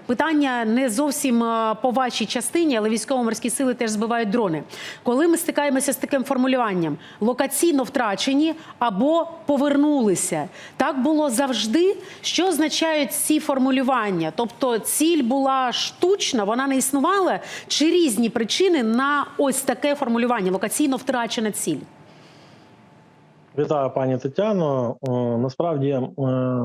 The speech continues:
Speaker 2: наша, е, зустріч з, м, подібними об'єктами типу "Шахедів", вона, е, є в-, по факту, е, першою, е, в сенсі того, що ми першими їх зустрічаємо.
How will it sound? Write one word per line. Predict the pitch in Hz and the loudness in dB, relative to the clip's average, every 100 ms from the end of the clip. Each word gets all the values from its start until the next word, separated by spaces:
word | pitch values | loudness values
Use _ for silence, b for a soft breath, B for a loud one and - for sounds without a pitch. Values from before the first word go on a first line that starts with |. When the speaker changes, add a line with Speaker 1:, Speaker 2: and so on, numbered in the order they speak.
| 120 B B - | -4 B B -6
Speaker 2:
наша, | 156 180 180 160 151 139 | -4 -4 -2 -2 -2 -4
е, | - - 143 135 | -10 -6 -2 -2
зустріч | 135 202 190 147 - | 0 -2 -2 -4 -2
з, | 139 127 165 160 127 - | -2 -2 -2 -2 -4 -6
м, | 139 139 127 | -6 -4 -2
подібними | 151 165 160 165 | -2 0 0 0
об'єктами | 165 151 254 - 165 147 | -2 -4 -4 -4 -4 -4
типу | 143 143 | -6 -6
"Шахедів", | 160 - 202 143 | -6 -4 -4 -4
вона, | 131 147 165 151 - _ _ _ 139 | -2 -2 -4 -6 -10 _ _ _ -6
е, | 135 135 131 127 123 | -4 -4 -4 -4 -6
є | 123 165 | -4 -4
в-, | 160 _ _ - | -6 _ _ -10
по | |
факту, | 160 170 160 147 131 131 127 131 123 | -6 -4 -4 -4 -4 -4 -6 -6 -6
е, | |
першою, | 151 143 - 185 | -6 -6 -4 -4
е, | 240 _ _ _ _ _ 143 143 143 143 143 139 | -4 _ _ _ _ _ -8 -6 -4 -4 -4 -6
в | 127 | -8
сенсі | - 185 196 | -8 -6 -6
того, | 160 185 156 | -6 -6 -4
що | 165 | -4
ми | 165 | -4
першими | 160 170 156 147 | -4 -4 -4 -4
їх | 139 | -4
зустрічаємо. | 143 147 135 120 110 110 113 | -6 -10 -8 -8 -8 -10 -12